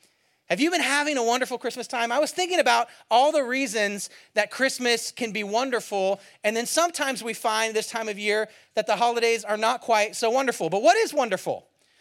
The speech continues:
Wonderful just means excellent, great, marvelous. Would you say the last couple weeks have been marvelous?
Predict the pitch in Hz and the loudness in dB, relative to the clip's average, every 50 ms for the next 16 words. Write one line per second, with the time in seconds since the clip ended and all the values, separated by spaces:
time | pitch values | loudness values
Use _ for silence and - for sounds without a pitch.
0 | _ _ _ _ _ _ - 240 320 370 381 - - 285 247 240 247 196 233 - | _ _ _ _ _ _ 0 2 2 2 2 0 0 0 0 0 -2 -2 -4 -6
1 | 240 254 233 214 180 - 294 330 339 - - 339 311 277 220 143 - - - - | -4 -4 -4 -4 -4 0 0 0 0 2 0 2 2 2 2 0 -4 -8 -20 -20
2 | _ _ _ _ _ _ _ _ _ _ _ _ _ _ _ - 226 277 339 370 | _ _ _ _ _ _ _ _ _ _ _ _ _ _ _ 2 4 4 6 4
3 | 349 208 139 - _ _ _ _ _ _ _ _ _ _ _ _ _ _ _ _ | 2 -2 -4 -8 _ _ _ _ _ _ _ _ _ _ _ _ _ _ _ _
4 | _ _ _ - 139 131 165 208 269 311 349 320 294 240 202 170 160 - 185 196 | _ _ _ -20 -10 -2 2 4 4 4 4 4 2 0 0 0 -2 -2 -6 -4
5 | 170 269 320 311 320 330 311 320 311 277 285 294 - - 302 285 302 277 262 285 | -2 -2 -2 0 2 2 2 4 4 4 2 2 0 0 0 0 0 0 -2 -2
6 | - - 277 196 208 196 190 208 277 311 320 339 285 269 240 208 156 113 - - | -2 -4 -6 -8 -8 -8 -4 -2 0 2 2 2 2 2 0 0 -2 -2 -4 -8
7 | - - - - | -12 -12 -12 -14